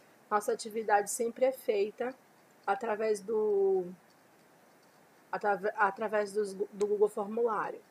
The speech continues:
tá? Então, ao vocês fazerem essa atividade, lembre de estar próximo ao livro de vocês, na página quarenta e oito e cinquenta e um,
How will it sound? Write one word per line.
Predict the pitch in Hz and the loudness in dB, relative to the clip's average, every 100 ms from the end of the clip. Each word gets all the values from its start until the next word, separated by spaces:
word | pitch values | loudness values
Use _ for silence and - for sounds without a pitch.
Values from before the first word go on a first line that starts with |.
| - | -2
tá? | 208 226 262 | 2 2 2
Então, | 247 190 220 196 202 - - - _ _ - | -6 -6 -4 -2 -4 -12 -20 -20 _ _ 6
ao | 226 247 269 294 285 | 8 10 8 4 -2
vocês | 220 240 - 240 | 0 0 2 -2
fazerem | 240 220 | 0 0
essa | 220 226 | 0 -2
atividade, | 208 208 214 208 214 214 233 | -6 -6 -4 2 2 0 -6
lembre | 247 240 294 285 | 0 0 2 -2
de | 254 | -6
estar | 254 254 226 - | -6 -4 -4 -2
próximo | 226 214 214 214 | 0 0 0 -2
ao | 214 208 | 0 2
livro | 208 196 | 2 0
de | 202 | -6
vocês, | 196 208 - 190 180 196 - - _ - | -6 -6 -2 -2 -2 -4 -12 -20 _ -10
na | 202 | -2
página | 214 202 214 202 | 2 2 0 -4
quarenta | 190 220 208 214 - | -2 -2 -2 -2 0
e | |
oito | 208 208 - | 2 2 -2
e | |
cinquenta | - 233 - 220 226 | -12 -10 -6 -4 0
e | 233 208 | 0 0
um, | 202 | -8